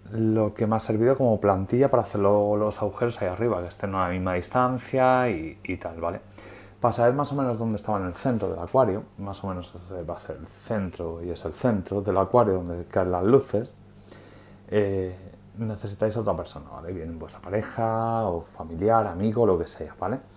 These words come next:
Para que os sujete las luces. Entonces una persona está aquí agarrando las luces más o menos en la, en la mitad del acuario y la otra persona con los cables dentro, ¿vale? De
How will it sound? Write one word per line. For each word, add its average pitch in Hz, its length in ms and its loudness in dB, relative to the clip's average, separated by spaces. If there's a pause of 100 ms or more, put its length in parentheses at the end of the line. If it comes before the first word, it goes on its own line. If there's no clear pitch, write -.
(1800)
Para 120 220 10
que 110 80 2
os 107 80 0
sujete - 280 0
las 120 140 8
luces. - 520 2
Entonces 95 520 -6
una 95 140 -2
persona 104 260 -4
está 92 200 -4
aquí 92 160 -2
agarrando 92 380 -2
las 98 100 0
luces 120 260 0
más 90 240 -6
o 98 40 -6
menos 95 200 -4
en 82 80 -6
la, 82 160 -12 (140)
en - 100 -8
la 104 60 -2
mitad 92 200 -4
del 110 100 2
acuario 135 520 4
y 110 60 -4
la 95 100 0
otra 98 180 2
persona 107 440 -2
con 87 100 -4
los 80 160 -4
cables 104 300 -2 (140)
dentro, 113 1160 0 (280)
¿vale? 95 320 -4 (540)
De 92 540 -2